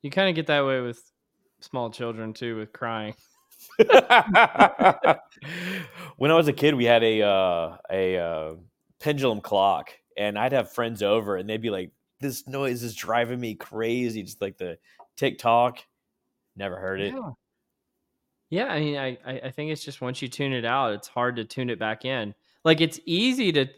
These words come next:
Speaker 1: tune it in if you've never tuned it out, but, like, once you tune it out, it's
Speaker 2: <laughs>
Speaker 1: like it's gone forever.
Speaker 2: Wh-, what are the kids' biggest complaints right now? Like, what, what, what are they getting on you about that, uh, you need to do?
Speaker 1: I mean, they don't really complain. They're great.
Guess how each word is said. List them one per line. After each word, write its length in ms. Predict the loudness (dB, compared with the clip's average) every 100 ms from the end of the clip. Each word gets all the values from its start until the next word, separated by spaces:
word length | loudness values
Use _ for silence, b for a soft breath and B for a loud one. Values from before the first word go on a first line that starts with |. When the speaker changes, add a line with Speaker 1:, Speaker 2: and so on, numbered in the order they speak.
| _
Speaker 1:
tune 220 | -2 0
it 120 | 0 0
in 200 | -2 -2
if 180 | -6
you've 80 | -4
never 240 | -2 -2 -4
tuned 280 | -6 -6
it 80 | -2
out, 240 | 0 2 0
but, 60 | -4
like, 200 | -6 -4
once 200 | -6 -6
you 60 |
tune 220 | -8 -6 -6
it 100 | -4
out, 280 | -2 -2 -4
it's 140 | -8
Speaker 2:
<laughs> 20 |
Speaker 1:
like 120 | -10 -14
it's 140 | -14
gone 300 | -8 -8 -8
forever. 500 | -10 -10 -8 -12 -16 _ _ -20 -18 -18 B -12
Speaker 2:
Wh-, 0 |
what 260 | -4 0
are 60 | 0
the 80 | -2
kids' 300 | -2 -4 -4
biggest 340 | -4 -4 -6
complaints 500 | -10 -10 -8 -8 -10
right 160 | -10 -10
now? 240 | -14 -14
Like, 160 | -12 -4
what, 140 | 0
what, 160 | 0 2
what 120 | 0
are 40 | 0
they 120 | 0
getting 280 | 0 -2 -2
on 180 | -4
you 120 | -4 -6
about 400 | -2 -2 -4 -6
that, 280 | -10 -8
uh, 360 | -8 -6 -6 -10 -14 _ b b b b b b b b _ _
you 80 | -4
need 160 | -4
to 60 | -4
do? 400 | -2 0 0 -4 b b b b _ _ _ _ _ _ _ -16
Speaker 1:
I 40 |
mean, 80 | -12
they 60 | -8
don't 100 | -6
really 280 | -4 -6
complain. 640 | -8 -12 -12 -10 -10 -12 -16 _ -16
They're 100 | -12
great. 380 | -8 -6 -6